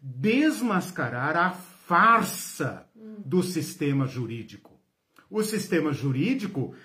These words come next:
Speaker 1: matou Jesus com todos os rigores processuais observados.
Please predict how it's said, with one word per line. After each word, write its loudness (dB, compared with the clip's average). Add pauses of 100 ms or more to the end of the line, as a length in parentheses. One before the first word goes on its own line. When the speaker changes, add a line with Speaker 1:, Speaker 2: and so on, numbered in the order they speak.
(200)
Speaker 1:
matou 4
Jesus 0
com 2
todos 4
os 0
rigores 4 (340)
processuais 4
observados. 0